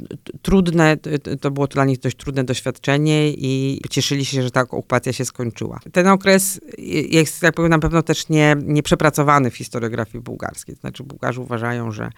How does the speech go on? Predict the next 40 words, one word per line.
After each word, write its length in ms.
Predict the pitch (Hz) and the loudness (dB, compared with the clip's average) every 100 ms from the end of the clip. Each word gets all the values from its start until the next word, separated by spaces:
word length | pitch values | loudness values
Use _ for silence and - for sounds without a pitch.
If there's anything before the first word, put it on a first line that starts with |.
| - | -12
e, 100 | - | -10
po 120 | 127 | -6
pierwsze 400 | - 131 135 127 | 2 2 2 -4
to, 320 | - 120 117 - - | -2 -2 -2 -6 -16
to, 140 | - 123 | -8 -6
że 160 | 113 | -6
to 200 | 107 - | -8 -8
właśnie 320 | 110 117 - 127 | -4 -4 -4 -4
nie 60 | |
była 220 | 117 117 | -2 -2
żadna 220 | 117 120 120 | -2 -2 -4
okupacja, 480 | - 123 101 - | -6 -8 -6 -6
przecież 220 | - - - | -10 -10 -12
to 60 | |
jest 100 | 110 | -8
nasz 240 | 120 104 - | -6 -6 -8
naród. 480 | - - 120 - - - | -10 -8 -10 -12 -14 -8
A 80 | 147 | -6
po 160 | 156 | -2
drugie, 380 | 147 123 127 139 | -2 -2 -4 -6
no 140 | 139 | -6
to 160 | 139 147 | -8 -6
właśnie 440 | 139 131 - 139 | -6 -6 -4 -4
jakby 260 | 139 139 139 | -4 -6 -10
tutaj 320 | - - 139 | -10 -6 -4
też 300 | 135 160 - | -4 -6 -4
nie 180 | 165 156 | -2 -2
ma 160 | 156 143 | -2 -4
takiej 260 | 139 156 | -8 -12
krytycznej 520 | 135 147 143 - 147 | -10 -10 -10 -6 -2
refleksji, 400 | 139 139 139 - | -2 -2 -4 -4
jeśli 220 | 139 - 139 | -12 -8 -8
chodzi 180 | 131 | -4
o 140 | 131 123 | -4 -4
historię, 600 | - - - 123 123 120 | -10 -10 -8 -4 -2 -2
mm, 440 | 120 - 123 120 | -4 -4 -2 -2
historię 400 | 110 127 127 123 | -2 -6 -4 -4
w 40 | 123 | -4
samej, 460 | 123 117 117 117 | -4 -2 -2 -4
e, 80 | 117 | -4